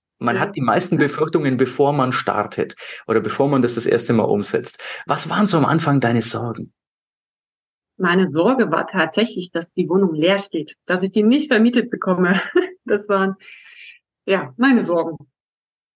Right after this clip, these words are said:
Speaker 1: <laughs> Das, das war die einzig große Sorge.
Speaker 2: Ja, war die einzige Sorge, dass die Wohnung, dass ich das nicht vermietet bekomme. <laughs>
Speaker 1: Okay, und, äh,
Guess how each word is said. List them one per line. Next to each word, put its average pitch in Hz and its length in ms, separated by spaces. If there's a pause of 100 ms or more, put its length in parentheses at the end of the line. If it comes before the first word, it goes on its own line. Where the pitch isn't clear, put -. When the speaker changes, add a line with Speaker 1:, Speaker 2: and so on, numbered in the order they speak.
(220)
Speaker 1:
<laughs> 175 500
Das, 180 240
das 202 260
war 220 160
die 190 220
einzig 226 400
große 202 360
Sorge. 190 360
Speaker 2:
Ja, - 120 (480)
war 277 220
die 247 100
einzige 285 380
Sorge, 220 420
dass 240 180
die 285 120
Wohnung, 254 560
dass 233 160
ich 269 100
das 262 120
nicht 269 180
vermietet 247 360
bekomme. 170 280 (360)
<laughs> 254 40 (300)
Speaker 1:
Okay, 160 340
und, 156 360 (320)
äh, 143 180